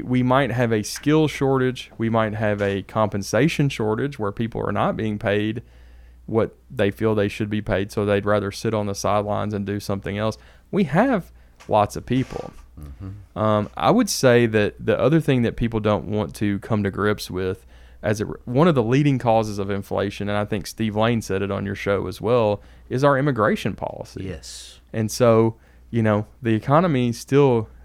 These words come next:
Speaker 2: not wholly dependent, but heavily dependent on supply and demand principles. And so, if you constrict the supply of labor,
Speaker 1: Yes.
Speaker 2: you,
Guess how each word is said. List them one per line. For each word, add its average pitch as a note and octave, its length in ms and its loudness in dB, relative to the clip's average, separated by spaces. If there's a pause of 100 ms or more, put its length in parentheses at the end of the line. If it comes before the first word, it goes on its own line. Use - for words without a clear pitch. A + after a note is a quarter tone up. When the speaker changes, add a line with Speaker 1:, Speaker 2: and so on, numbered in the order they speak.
(180)
Speaker 2:
not - 420 -2
wholly E3 340 4
dependent, G#2+ 420 -2
but G#2 140 0
heavily E3 360 2
dependent A2+ 420 0
on G#2+ 140 0
supply A2 400 0
and G#2+ 80 0
demand B2+ 320 -2
principles. G2+ 640 -4 (380)
And G#2+ 120 0
so, A2+ 520 2 (480)
if A#2 200 -4
you E3 120 2
constrict C#3+ 460 0
the A2+ 80 -4
supply A2 400 2
of G2 100 0
labor, G2+ 480 -2 (240)
Speaker 1:
Yes. - 480 -20 (100)
Speaker 2:
you, - 120 -14